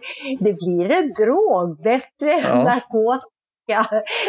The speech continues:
Speaker 1: Alltså börjar man kan man inte sluta och ju mer man skriver desto bättre blir det.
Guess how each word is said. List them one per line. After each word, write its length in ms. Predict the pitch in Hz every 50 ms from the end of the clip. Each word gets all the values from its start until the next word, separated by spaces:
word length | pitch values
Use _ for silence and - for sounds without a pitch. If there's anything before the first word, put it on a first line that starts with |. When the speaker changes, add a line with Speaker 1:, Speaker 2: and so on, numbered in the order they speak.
| - -
Speaker 1:
Alltså 240 | - 220 226 220 226
börjar 500 | 220 214 302 277 262 233 214 196 196 196
man 160 | 208 220 220
kan 200 | - - 254 254
man 180 | 277 269 262 254
inte 280 | 254 247 - - 214
sluta 680 | 202 - - 226 233 214 180 165 - _ _ - 214 214
och 80 | 196 202
ju 160 | 202 208 202
mer 280 | 202 196 208 220 226 226
man 200 | 240 240 233 220
skriver 440 | - - - 196 190 190 170 185 180
desto 460 | 170 185 190 190 190 - 214 190 175
bättre 540 | 180 185 190 185 185 - _ _ - 190 175
blir 340 | 151 156 170 160 160 165 160
det. 240 | 175 170 165 160